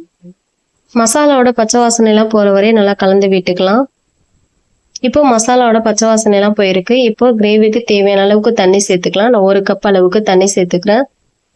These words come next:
இந்த முட்டை கிரேவி ரைஸோட சாப்பிட்றதுக்காக ஒரு கப் அளவுக்கு சேர்த்துருக்கேன். நீங்க சப்பாத்தி, பரோட்டாவுக்குலாம் சாப்பிட்ற மாதிரி இருந்தனா அரை கப் அளவுக்கே போதுமானது இருக்கும். இப்போ மூடி போட்டு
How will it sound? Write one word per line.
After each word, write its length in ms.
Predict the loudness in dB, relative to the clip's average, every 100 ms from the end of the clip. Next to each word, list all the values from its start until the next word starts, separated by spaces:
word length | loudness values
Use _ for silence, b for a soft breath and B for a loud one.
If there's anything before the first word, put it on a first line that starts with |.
| -2
இந்த 120 | 0 2
முட்டை 200 | 2 0 0
கிரேவி 340 | 2 2 0 0
ரைஸோட 360 | 0 0 0 0
சாப்பிட்றதுக்காக 760 | -2 -4 -4 -4 -4 -4 0 2
ஒரு 140 | 2 0 -2
கப் 180 | -2 0
அளவுக்கு 260 | 0 0 -2
சேர்த்துருக்கேன். 460 | -2 -2 -4 0 0
நீங்க 160 | 2 2 0 -4 -6
சப்பாத்தி, 500 | -4 -2 -4 -2 -4 -4 _ _ -4
பரோட்டாவுக்குலாம் 640 | 0 0 0 0 0 -2 -2
சாப்பிட்ற 280 | -4 -2 0 0
மாதிரி 240 | 0 0
இருந்தனா 240 | 2 2 0 0
அரை 100 | -2 -2
கப் 160 | -2
அளவுக்கே 360 | 0 0 0 -2 -2
போதுமானது 480 | 0 2 2 0 0
இருக்கும். 260 | -4 -4 -4 -2
இப்போ 140 | 0 2
மூடி 180 | 2 2 0
போட்டு 240 | -2 0